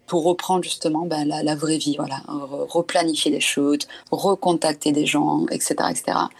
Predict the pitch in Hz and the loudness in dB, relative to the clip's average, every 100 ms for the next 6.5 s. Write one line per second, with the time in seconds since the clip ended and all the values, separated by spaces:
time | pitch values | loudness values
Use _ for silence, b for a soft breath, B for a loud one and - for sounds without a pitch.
0 | B B _ - 175 175 - 240 254 294 | B B _ 0 2 2 4 4 4 2
1 | - - 214 294 - - - 180 196 - | 0 2 2 2 -2 -4 2 4 4 2
2 | 208 208 - 196 - 202 214 208 185 175 | 0 0 0 -6 -6 -6 -2 -2 0 0
3 | 170 - 196 185 - 156 147 151 - _ | -2 -4 -6 -6 -12 -10 -6 -8 -10 _
4 | - - 160 156 156 156 151 - 180 165 | -20 -6 -2 0 2 2 0 -2 -4 -4
5 | - 254 240 233 220 196 196 190 185 185 | 2 4 4 2 -2 -2 0 0 0 -2
6 | - 190 175 156 | -2 0 2 0